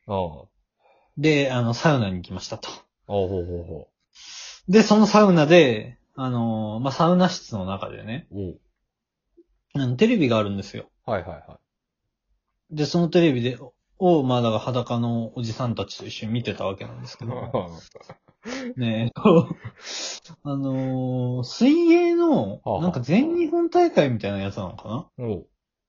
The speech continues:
Speaker 2: をやってて。
Speaker 1: うん。
Speaker 2: で、それを見てて、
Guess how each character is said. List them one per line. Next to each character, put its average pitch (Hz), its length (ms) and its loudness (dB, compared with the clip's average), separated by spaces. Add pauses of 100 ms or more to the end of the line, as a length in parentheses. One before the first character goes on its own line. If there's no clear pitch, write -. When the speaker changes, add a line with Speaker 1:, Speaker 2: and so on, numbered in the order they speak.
(460)
Speaker 2:
を 165 120 4
や 147 100 4
っ - 20 0
て 139 200 -2
て。 123 380 -2 (100)
Speaker 1:
う 104 80 -8
ん。 90 160 -12 (1800)
Speaker 2:
で、 196 180 4
そ 196 120 4
れ 190 80 8
を 190 80 8
見 190 140 6
て 143 140 4
て、 104 460 -2